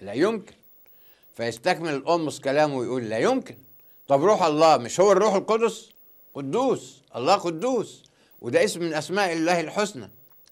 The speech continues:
وروحه هو الروح القدس، فده الثالوث اللي احنا بنؤمن بيه. الآب هو الوجود، والكلمة هو عقل الله الذي تجلى في صورة بشر،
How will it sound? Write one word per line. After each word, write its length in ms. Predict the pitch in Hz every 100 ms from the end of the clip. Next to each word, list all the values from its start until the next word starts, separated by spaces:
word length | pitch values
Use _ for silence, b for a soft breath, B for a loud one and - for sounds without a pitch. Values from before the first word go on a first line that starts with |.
| _
وروحه 380 | - 147 202 170
هو 300 | 165 180 185
الروح 220 | 170 208
القدس، 580 | 180 - 214 165 110 - _ b b b b
فده 240 | - 180 233
الثالوث 480 | 202 196 208 226 170
اللي 160 | 175
احنا 180 | 190 180
بنؤمن 400 | 151 170 151 143
بيه. 200 | 135 127 - _ -
الآب 500 | 135 135 185 262 269 - _ _ b b b
هو 120 | 202 220
الوجود، 680 | 180 180 160 160 135 - - _ _ _ _
والكلمة 640 | - 139 160 208 233 233 220 - _ -
هو 100 | 202
عقل 320 | 196 202 170
الله 340 | 170 165 185
الذي 300 | 156 156 151
تجلى 440 | 139 139 156 170 131
في 120 | 131
صورة 240 | 131 147
بشر، 480 | 113 123 151 185 180